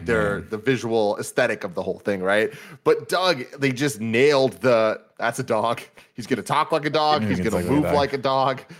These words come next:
Speaker 1: 'Cause dogs are fucking weird. <laughs>
Speaker 2: They are incredibly weird, and we love them. They're man's best friend. Doug was sent out to find a bird on a very special mission, which immediately finds him and tracks him, and I think they become best friends. So the bird, like, tackles him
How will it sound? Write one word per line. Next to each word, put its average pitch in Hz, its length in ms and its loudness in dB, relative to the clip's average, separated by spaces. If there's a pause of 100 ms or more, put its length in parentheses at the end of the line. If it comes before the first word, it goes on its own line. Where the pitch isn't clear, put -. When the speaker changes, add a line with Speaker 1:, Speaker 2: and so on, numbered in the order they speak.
(100)
Speaker 1:
'Cause 104 120 -16
dogs 156 340 -2
are 123 60 -10 (180)
fucking 120 400 -4
weird. 101 400 -10 (200)
<laughs> - 200 -10
Speaker 2:
They 110 140 0
are 107 240 0
incredibly 104 680 -2
weird, 85 260 -4
and 85 80 -6
we 85 60 -4
love 87 280 -2
them. 78 340 -8 (120)
They're 107 160 0
man's 85 280 -4
best 87 240 -2
friend. 85 240 -4
Doug 120 360 2 (120)
was 117 120 0
sent 113 160 0
out 107 140 0
to - 60 -12
find 113 340 2
a 80 80 -2
bird 107 460 -2 (460)
on 95 120 0
a 85 60 -2
very 110 180 0
special 131 320 -4
mission, 98 240 -2
which 82 140 -10
immediately 95 320 -2
finds 92 340 -4
him 82 240 -4 (300)
and 90 120 -6
tracks 95 360 -2
him, 82 260 -4 (240)
and 92 100 -4
I 92 60 0
think 98 180 -2
they 98 80 0
become 90 280 -2
best 80 180 -6
friends. - 260 -14 (220)
So - 140 -2
the - 20 -6
bird, 104 180 0
like, 98 160 0
tackles 98 380 -2
him 117 180 0